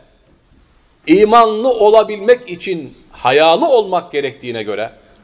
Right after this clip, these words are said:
ahlaklı olmak gerektiğine göre bu konuya çok önem vermemiz lazım. Unutmamamız lazım ki ahlak, haya,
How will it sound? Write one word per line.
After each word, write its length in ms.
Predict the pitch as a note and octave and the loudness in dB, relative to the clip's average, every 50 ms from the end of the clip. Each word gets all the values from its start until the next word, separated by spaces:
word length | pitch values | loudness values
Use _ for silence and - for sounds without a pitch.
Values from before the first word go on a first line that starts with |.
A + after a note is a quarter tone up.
| _ - | _ 0
ahlaklı 500 | - C3 B2 B2 C3 D3+ D#3 D#3+ G#3 D#4 | 2 2 2 4 2 2 2 2 2 4
olmak 320 | D4+ B3 A3+ G#3 F#3+ F3 - | 4 4 4 2 -2 -2 0
gerektiğine 500 | D#3 D3 C#3 B2+ - C3+ C3+ C3 B2+ B2 | -2 -2 -2 -2 -6 -12 -8 -6 -6 -6
göre 420 | A#2+ B2+ C3 E3+ A#3 A#3+ - - - - - - | -4 -2 0 0 0 -2 -4 -14 -20 -20 -14 -8
bu 120 | E3+ G#3+ | -8 -6
konuya 500 | G#3 F3 D#3+ D#3 D3 C#3+ D3+ F#3 G#3+ G#3+ - - - - - - - _ _ _ _ _ _ - | -2 -2 -2 0 0 0 0 -2 -2 -6 -12 -20 -20 -20 -20 -20 -20 _ _ _ _ _ _ -4
çok 260 | - - C#3+ C#3 - - | 2 4 4 4 2 -4
önem 260 | C#3 C#3 C3 B2+ B2 | -2 -2 -2 -2 0
vermemiz 440 | B2+ B2 A#2+ A#2 A2 A2 G#2+ G2+ A#2+ | -2 -2 -2 -4 -8 -8 -6 -2 0
lazım. 340 | A#2 G#2+ G2+ G2 G#2+ F#2 F2 D#2 - - - - - - - - - - - _ - | 0 0 0 -4 -10 -14 -14 -16 -20 -20 -20 -20 -20 -20 -20 -20 -20 -20 -16 _ 0
Unutmamamız 600 | F3+ A3 B3 - - F3 F3 E3+ E3 D#3+ C3 C#3+ | 2 2 2 0 -2 -4 -2 -2 -4 -4 0 2
lazım 340 | D3+ D3 C#3 B2+ E3 D3 B2+ | 2 2 2 0 -6 -10 -8
ki 300 | - A#2 A2 G2+ F#2+ - - _ _ _ - - - - - - _ - | -8 -8 -8 -8 -10 -14 -20 _ _ _ -20 -20 -20 -20 -20 -20 _ -4
ahlak, 420 | - A#2+ A#2 A2+ G#2+ B2+ C3+ A#2+ - - - - - _ _ _ - - - - _ _ _ | -4 -4 -4 0 0 0 0 0 -2 -12 -20 -20 -20 _ _ _ -20 -20 -20 -20 _ _ _
haya, 580 | - G#2+ G#2+ A2 A#2+ C3+ C#3+ C#3 A#2+ G2 G2+ | -4 -2 -2 0 2 2 2 2 0 -2 -6